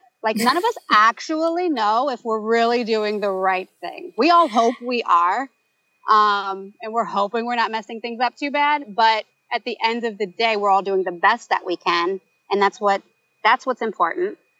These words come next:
Speaker 1: And so it's like, just be patient and be kind to yourself
Speaker 2: Yeah,
Speaker 1: because,
Speaker 2: we are all
Speaker 1: you
Speaker 2: winging
Speaker 1: know?
Speaker 2: it. There's a song, I don't know
Speaker 1: Yeah.
Speaker 2: if you know musical theater, there's a song from Dear Evan Hansen called Does Anyone Have a Map? <laughs> Like, does anyone have a map know what the hell we're doing? <laughs> Like, I just think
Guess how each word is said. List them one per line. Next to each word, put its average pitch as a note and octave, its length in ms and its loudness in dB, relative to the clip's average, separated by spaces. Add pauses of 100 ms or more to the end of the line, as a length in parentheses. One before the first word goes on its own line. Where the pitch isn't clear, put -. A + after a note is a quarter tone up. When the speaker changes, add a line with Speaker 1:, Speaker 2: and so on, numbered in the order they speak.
(300)
Speaker 1:
And F#3+ 160 0
so F#3 540 2 (240)
it's - 160 -8
like, B3+ 140 0
just - 140 -10
be D#4+ 100 0
patient C4 560 -2
and G#3 140 0
be A#3 80 -2
kind A#3 520 0 (180)
to A#3 80 -6
yourself - 440 0 (140)
Speaker 2:
Yeah, A#3+ 320 4
Speaker 1:
because, F#3 160 -6
Speaker 2:
we C4 160 2
are A3+ 200 2
all G#3+ 140 4
Speaker 1:
you C4+ 100 4
Speaker 2:
winging B3+ 120 4
Speaker 1:
know? A#3 400 4
Speaker 2:
it. B3 80 -10
There's D#4 240 4
a D#4+ 80 2
song, C#4+ 200 4 (120)
I C#5 100 10
don't C5+ 100 6
know C4+ 60 6
Speaker 1:
Yeah. D#4+ 60 4
Speaker 2:
if D4 60 -4
you B3 120 0
know A3+ 460 0
musical G#3+ 380 2
theater, G3+ 240 2
there's A3 120 0
a - 40 -8
song B3+ 160 2
from A#3+ 140 -4
Dear G3+ 180 2
Evan F#3+ 220 0
Hansen F#3+ 380 -2
called E3+ 180 0
Does E3+ 120 -4
Anyone F#3+ 260 0
Have E3+ 140 0
a D3 60 -2
Map? D#3 360 0 (100)
<laughs> - 120 -6
Like, A3 240 0
does E4 160 2
anyone D#4 260 2
have C4 100 4
a C#4+ 40 6
map A#3 260 6
know A#3 140 2
what G#3+ 160 2
the F3+ 60 0
hell G#3 180 2
we're G3 140 2
doing? F3 340 2
<laughs> - 20 2
Like, C#4 220 2
I - 120 0
just D#4+ 240 -2
think C#4+ 300 0